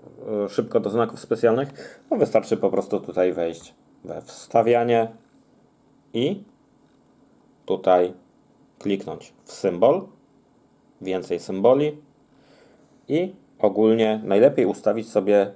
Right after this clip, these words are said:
czcionkę na weblinks, bo, ponieważ tutaj mamy takie nietypowe, mamy na przykład takiego pajączka, sprawdźmy. Mamy tutaj sieć. No, bardzo dużo tutaj jest, e, tego wszystkiego.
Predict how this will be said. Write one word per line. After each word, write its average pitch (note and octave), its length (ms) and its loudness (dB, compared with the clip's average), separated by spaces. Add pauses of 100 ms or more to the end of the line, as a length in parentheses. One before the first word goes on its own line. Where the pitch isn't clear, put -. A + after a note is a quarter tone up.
(120)
czcionkę G2 580 0
na E2 300 -2 (140)
weblinks, F#2+ 640 0 (360)
bo, - 80 -4
ponieważ G2+ 380 0
tutaj F#2+ 220 -2
mamy F#2 240 0
takie E2+ 400 -4
nietypowe, F2+ 600 0 (520)
mamy E2 260 -8
na E2 140 -10
przykład - 240 -10
takiego D#2+ 340 -4
pajączka, G2+ 600 0
sprawdźmy. F#2+ 680 -2 (1500)
Mamy D#2 260 -10
tutaj D2+ 360 -10
sieć. - 720 0 (760)
No, A2+ 240 2
bardzo G2 340 2
dużo F#2+ 260 2
tutaj F2 340 -2
jest, F2 320 -4
e, E2 240 -4
tego E2 260 -4
wszystkiego. F2+ 720 -2